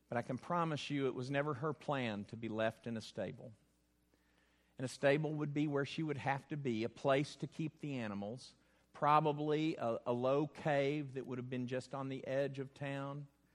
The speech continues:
that would have been used by shepherds to house their sheep in times of inclement, inclement weather particularly,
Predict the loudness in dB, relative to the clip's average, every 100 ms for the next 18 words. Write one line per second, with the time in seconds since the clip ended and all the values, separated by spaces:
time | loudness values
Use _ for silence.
0 | _ _ _ _ _ -2 -2 -2 -4 -2
1 | -2 0 0 0 0 -2 2 2 2 -2
2 | -2 -2 -6 -8 -16 -18 _ _ _ _
3 | -8 -2 2 2 2 -2 -4 -2 -2 -4
4 | -4 -8 -6 -4 -2 -2 -4 -4 -4 -4
5 | -6 -6 -8 -6 -4 -4 -2 -4 -4 2
6 | 2 4 2 -2 -4 -4 -4 -6 -4 -4
7 | -6